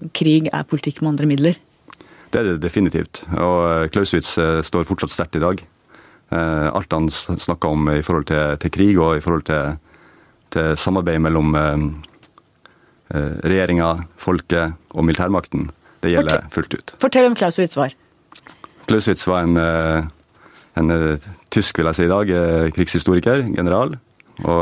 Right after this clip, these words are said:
Speaker 2: eh, jeg har gått på to skoler i U S A, og både hos U S Marine Corps og hos U S Army, og det er Clausewitz som jeg refererer til fortsatt.
Speaker 1: Mm. Eh, verneplikten. Eh, hva tenker du om verneplikten i dag? Er den for snever?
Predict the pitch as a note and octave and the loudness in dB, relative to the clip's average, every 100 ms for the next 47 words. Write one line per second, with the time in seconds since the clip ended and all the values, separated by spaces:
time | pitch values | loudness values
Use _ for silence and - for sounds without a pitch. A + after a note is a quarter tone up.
0 | E2 E2 D#2 D#2 D#2+ F2+ F#2+ F2 F#2 E2+ | 2 0 0 -2 -2 -2 0 0 0 0
1 | E2 F#2+ F2 - E2 D#2+ D#2 G#2 G2+ E2+ | 0 -2 0 2 4 2 0 0 0 0
2 | E2+ E2+ - - - - - _ _ - | -2 -4 -12 -20 -20 -20 -20 _ _ -2
3 | F2 E2 - F2+ F#2 - F2 F2+ F2 G2 | 0 0 2 4 4 4 2 2 0 0
4 | F2+ E2 E2 F2 E2 E2 E2+ F#2+ F#2 E2 | 0 0 0 2 2 2 2 2 2 2
5 | D#2 D2 E2 F2+ F2+ - D#2 D#2 D2 D#2 | 0 -2 -2 0 -2 -2 -2 -2 -2 -2
6 | D#2+ - - - - - - F3+ D#3+ - | -4 -4 -6 -8 -10 -16 -10 -4 -4 -6
7 | _ _ _ _ _ - - - - - | _ _ _ _ _ -20 -20 -20 -20 -20
8 | - - - - - - - G3 F#3+ F#3+ | -20 -20 -18 -18 -20 -14 -2 0 2 2
9 | F#3+ F#3 F3+ D#3+ C#3+ C3 D#3+ - _ G3+ | 2 2 2 2 0 -4 -14 -16 _ 2
10 | A#3 F3+ C#3+ D3+ - E3+ D#3+ - _ _ | 2 2 -2 -4 -2 0 -2 -4 _ _
11 | _ _ _ F#3+ F3+ F#3+ A3 A#3+ D#3+ F3+ | _ _ _ 0 2 2 2 2 4 2
12 | F#3 C#3+ - C#3+ D#3 D#3 D#3 - D3+ D#3+ | 2 0 0 -2 0 0 0 -2 -2 -2
13 | E3 G#3 - E3 D3 F#4+ | -2 -4 -2 0 2 0